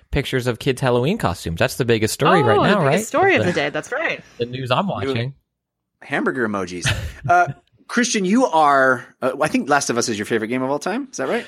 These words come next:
Speaker 1: Y-, I mean, it's up there, yeah. Any given day, it's, it's my favorite of all time. Yeah. Holds a special
Speaker 3: Okay,
Speaker 1: place.
Speaker 3: so today's the given day. We got, uh, Last of Us Two. You've been very excited for it.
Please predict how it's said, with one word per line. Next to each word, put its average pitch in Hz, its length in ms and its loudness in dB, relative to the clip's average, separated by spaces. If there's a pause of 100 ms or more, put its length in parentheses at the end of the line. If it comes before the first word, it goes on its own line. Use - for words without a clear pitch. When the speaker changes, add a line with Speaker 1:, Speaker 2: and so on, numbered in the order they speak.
(160)
Speaker 1:
Y-, 180 360 -2
I 180 140 4
mean, 175 140 2
it's 156 100 -2
up 143 140 2
there, 135 180 4
yeah. 127 460 2
Any 135 180 0
given 117 240 0
day, 117 200 2
it's, - 200 -6
it's - 180 -6
my 110 120 -2
favorite 104 280 0
of 92 80 -4
all 95 120 2
time. 98 300 -2 (100)
Yeah. 95 240 0 (320)
Holds 107 180 -4
a - 20 -4
special 101 300 -4
Speaker 3:
Okay, 123 80 -6 (140)
Speaker 1:
place. - 180 -4
Speaker 3:
so 135 260 -2 (460)
today's 156 320 0
the 180 60 0
given 175 260 0
day. 123 380 0 (220)
We 120 100 -6
got, 123 240 0
uh, 120 160 0
Last 120 240 0
of 139 60 -6
Us 147 120 -2
Two. 135 220 -2
You've 120 180 -2
been 117 160 -6
very 110 380 0
excited 120 420 0
for 123 300 -2
it. 120 200 0